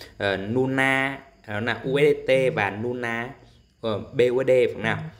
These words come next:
Đó, thì mình sẽ đi vào sâu hơn. Hiện tại bây giờ giá đang là giảm dần. Đó, như các bạn đang nhìn thấy ở đây. Đúng không ạ? Rồi, ok, như các bạn đã nhìn ở số, một số các cái sàn khác như là ở trên, ờ, ờ, trên mạng lưới của, ờ, Luna này, đúng không ạ?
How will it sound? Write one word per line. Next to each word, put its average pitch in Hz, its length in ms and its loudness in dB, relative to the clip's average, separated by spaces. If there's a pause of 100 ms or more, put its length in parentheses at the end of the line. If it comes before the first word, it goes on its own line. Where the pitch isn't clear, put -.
(260)
Đó, 98 280 -2
thì 113 300 4
mình 107 200 -2
sẽ 131 140 -4
đi 151 300 0
vào 110 280 -2
sâu 127 220 -2
hơn. 143 340 2
Hiện 135 200 -8
tại - 180 -4
bây 117 100 -4
giờ 110 140 -2
giá 98 300 -8
đang 117 260 -6
là 98 180 -10
giảm 90 280 -6
dần. 95 300 -6 (360)
Đó, 98 360 0
như 113 60 -6
các 110 60 -10
bạn 107 160 -6
đang 110 120 -4
nhìn 107 140 -6
thấy 107 100 -4
ở 107 60 0
đây. 110 180 0 (600)
Đúng 110 100 -4
không - 0 -
ạ? 117 200 0 (100)
Rồi, 117 180 2
ok, - 160 0 (360)
như 156 140 -2
các 147 100 -12
bạn 147 180 0
đã 131 60 -2
nhìn 131 260 -4
ở 98 140 -4
số, - 200 -4
một 113 220 -2
số 104 180 -2
các - 180 -8
cái 110 140 0
sàn 110 420 -2 (140)
khác 196 400 -4 (180)
như 120 300 0
là 110 300 -2
ở 87 240 -8
trên, 113 300 2
ờ, 110 220 -4 (320)
ờ, 92 380 -6 (160)
trên 127 140 -2
mạng 120 200 -2
lưới 117 160 6 (100)
của, 117 420 2
ờ, 92 240 -14
Luna 127 440 -2
này, 107 80 -4
đúng 113 100 -4
không - 80 -14
ạ? - 60 -20